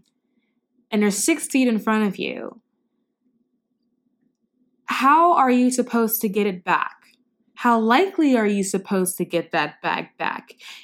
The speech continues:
In comparison to you having the bag only a foot in front of you,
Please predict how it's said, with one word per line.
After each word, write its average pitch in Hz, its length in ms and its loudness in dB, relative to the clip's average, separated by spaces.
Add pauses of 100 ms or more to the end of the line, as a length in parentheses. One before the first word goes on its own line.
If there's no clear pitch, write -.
In 220 220 0
comparison 220 1160 0
to - 140 -4
you 226 340 0
having 208 340 0
the 196 60 -2
bag 170 300 0 (140)
only 196 300 -2
a 180 80 -4
foot - 440 -4
in 226 140 -2
front 180 240 -4
of - 120 -14
you, 50 280 -10